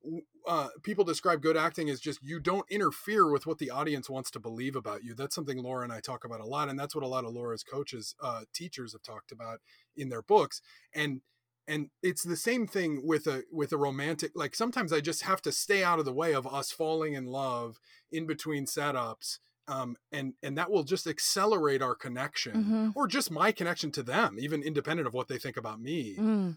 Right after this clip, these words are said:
Speaker 1: um, as quickly as possible. Um, with obviously the caveats that, um, that everybody feel comfortable and safe.
Speaker 2: Yeah. I mean,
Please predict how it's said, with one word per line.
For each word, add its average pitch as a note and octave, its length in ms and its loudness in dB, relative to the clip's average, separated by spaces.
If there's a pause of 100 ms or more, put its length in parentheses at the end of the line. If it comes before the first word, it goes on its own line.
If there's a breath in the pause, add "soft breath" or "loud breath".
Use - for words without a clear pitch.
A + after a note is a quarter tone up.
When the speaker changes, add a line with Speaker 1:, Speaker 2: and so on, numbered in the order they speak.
(140)
Speaker 1:
um, B2+ 500 2 (440)
as C#3 160 0
quickly D3+ 440 -2
as A#2 120 -2
possible. G2+ 720 -8 (580)
Um, A#2+ 340 -6
with B3+ 260 -2 (200)
obviously E3+ 400 4
the C3 100 -4
caveats B2+ 540 -2
that, A#2 340 -8
um, G2 340 -10 (200)
that B2+ 120 -4
everybody A2+ 360 -6
feel A2+ 180 -10
comfortable G2 580 -10
and F#2 120 -12
safe. - 480 -10 (240)
Speaker 2:
Yeah. A3 320 4 (400 soft breath)
I C4 80 8
mean, C#4+ 180 10